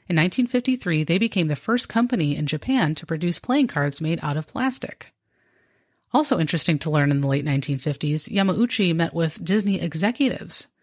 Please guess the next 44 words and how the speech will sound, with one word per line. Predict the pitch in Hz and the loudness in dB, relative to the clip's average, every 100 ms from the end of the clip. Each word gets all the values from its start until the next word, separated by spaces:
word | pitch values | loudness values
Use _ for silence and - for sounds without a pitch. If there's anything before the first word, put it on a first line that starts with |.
| _ - | _ -6
to | 196 | -2
work | 190 214 180 | 0 0 0
on | 190 | 0
a | |
plan | - 190 214 165 | 0 0 2 2
to | - 190 | 0 0
license | 180 175 240 - 156 - | 2 2 2 2 0 0
Disney | 165 165 160 | -2 -2 -2
characters | 214 240 - 143 151 | 0 -2 0 -2 0
on | 151 | -4
playing | - 226 233 | -2 0 0
cards. | - - - - - _ _ _ _ _ | -2 -8 -8 -8 -8 _ _ _ _ _
The | 185 | 0
hope | - 233 214 | 2 2 2
was | 180 165 | 2 2
that, | 151 170 - _ - | 2 0 -6 _ -8
through | 160 | -4
this | 156 - | -4 -4
partnership, | 156 151 156 147 165 - _ _ _ _ _ _ | -4 -4 -4 -2 -2 -4 _ _ _ _ _ _
perhaps | - 180 175 - | -4 -2 -2 0
the | 160 | -2
stigma | - 208 196 165 | 2 2 2 2
of | 151 | 2
gambling | 151 208 202 156 | 2 2 2 2
and | 147 147 | 0 2
gangs | 175 208 180 | 2 2 0
would | 151 143 _ | -4 -8 _
go | - 151 | -4 0
by | 156 | 2
the | 151 | 2
wayside | 160 233 - 143 | 2 2 2 0
when | 139 151 | 0 -2
customers | 175 - 170 151 147 | -2 -2 0 2 2
saw | 160 143 143 143 | 2 2 2 0
the | 147 | 0
likes | 139 139 147 - | 0 0 0 0
of | 135 139 - | 0 -2 -4
Bambi | 135 127 143 151 160 | 0 0 0 2 2
and | 131 143 - | 0 -2 -2
Thumper | 170 185 135 156 - | 0 0 -4 -6 -4
on | 151 | -2
their | 135 | -2
playing | - 135 131 | 0 0 2
cards. | 135 135 170 - | 2 0 0 -4